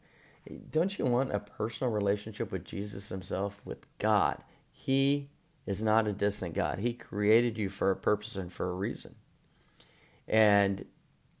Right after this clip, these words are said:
every other religion is false. And it's not to, to trample on I-, I-, anyone who believes anything else. It's to say, "Here's the truth, and I want you to see it."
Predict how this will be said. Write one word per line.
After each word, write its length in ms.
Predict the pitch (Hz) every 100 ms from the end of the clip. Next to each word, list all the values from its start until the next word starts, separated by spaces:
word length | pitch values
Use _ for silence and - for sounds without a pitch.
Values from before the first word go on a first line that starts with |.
| _ _ _ _ _
every 240 | 143 156
other 180 | 160 143
religion 440 | 131 131 143 139 107
is 160 | 98
false. 420 | - 82 62 -
And 100 | -
it's 160 | 110 -
not 180 | 151 -
to, 140 | 131 - - - -
to 80 | 117
trample 400 | - 147 156 113
on 220 | 107 104
I-, 420 | - 113 - - - -
I-, 20 |
anyone 760 | 123 127 95 131 131 110 127
who 100 | 120
believes 340 | 107 110 117 104
anything 380 | 104 98 101 107
else. 240 | 131 117
It's 200 | 104 -
to 60 | 107
say, 200 | - 107
"Here's 320 | 101 180 190
the 100 | 113
truth, 360 | 107 - 156 -
and 100 | 104
I 20 |
want 300 | 127 151 -
you 60 |
to 100 | 101
see 300 | 92 - -
it." 280 | - - -